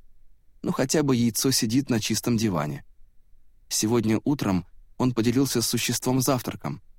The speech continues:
Только вот, как ни странно, на его подбородке, в отличие от подбородка Айзека, не осталось и следа засохшего соуса от тушеной фасоли.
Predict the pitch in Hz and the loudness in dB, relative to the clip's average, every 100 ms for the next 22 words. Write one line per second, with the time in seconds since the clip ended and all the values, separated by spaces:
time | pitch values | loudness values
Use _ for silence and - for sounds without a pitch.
0 | - - - - - 113 107 113 107 - | -20 -20 -20 -20 -4 0 2 2 0 -2
1 | 101 104 98 - 151 170 80 - - - | -2 -2 -2 0 2 2 -2 -6 -18 -8
2 | 101 107 110 113 104 98 120 175 - 76 | 0 2 2 0 0 0 0 0 -2 -8
3 | - - - - - - 123 131 120 - | -8 -18 -20 -20 -8 -2 0 0 0 0
4 | 107 - - 110 113 113 98 - - 160 | 0 -2 -4 -2 0 0 -2 -4 -2 0
5 | 165 156 147 135 - - - 110 123 - | 2 0 0 -4 -8 -20 -4 0 0 0
6 | 156 151 139 - 131 127 117 127 135 127 | 2 2 2 -2 -2 0 2 2 0 0
7 | 120 - 107 104 - 123 131 117 110 117 | -2 -2 0 0 0 0 0 -2 -2 -4
8 | - 95 95 107 113 - 69 | -2 -2 0 -2 -4 -4 -8